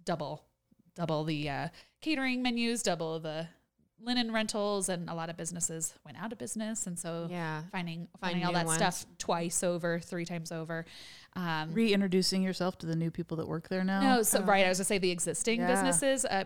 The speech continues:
Speaker 1: but all your contacts
Speaker 3: Yeah,
Speaker 1: are gone.
Speaker 3: exactly.
Speaker 1: So we're,
Speaker 2: Yeah.
Speaker 1: uh, it's been really drawn out this year. Um, but the most extensive, I, I've had a couple. We had a wedding in a hayfield, um, family owned up in Grand County, and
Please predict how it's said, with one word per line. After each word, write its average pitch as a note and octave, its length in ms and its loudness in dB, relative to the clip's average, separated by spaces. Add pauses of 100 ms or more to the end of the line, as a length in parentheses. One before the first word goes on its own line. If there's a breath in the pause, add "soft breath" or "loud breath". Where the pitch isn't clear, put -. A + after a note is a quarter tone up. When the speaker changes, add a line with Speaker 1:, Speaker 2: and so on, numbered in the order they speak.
Speaker 1:
but F#3 140 -2
all F3 100 0
your D#3+ 100 -6
contacts E3 380 -8
Speaker 3:
Yeah, G3+ 60 4
Speaker 1:
are G3+ 60 4
gone. C4+ 140 2
Speaker 3:
exactly. C4+ 360 4
Speaker 1:
So G3+ 200 6
we're, G3 460 2
Speaker 2:
Yeah. G#3 100 0
Speaker 1:
uh, - 100 2
it's - 240 0
been D#4 360 0 (380 loud breath)
really B3 380 0
drawn F3 260 0
out D#3+ 240 -4
this E3+ 260 -2
year. D#3+ 440 -4
Um, F3 420 -2
but F#3 180 -4
the A3+ 60 -4
most B3+ 240 -2
extensive, A#3 880 -2
I, G#3 320 -2
I've A3 140 -4
had C#4+ 120 0
a B3+ 60 -4
couple. C4+ 460 -2
We B3 140 0
had G#3+ 220 -2
a F#3+ 180 0
wedding G3 280 -2
in F#3+ 60 -2
a F#3 60 -2
hayfield, A#3 720 -4 (580 soft breath)
um, E3+ 500 2
family G3 380 2
owned G3+ 420 2
up - 160 0
in F#3+ 120 2
Grand F#3+ 280 2
County, G#3 500 0
and F#3+ 300 4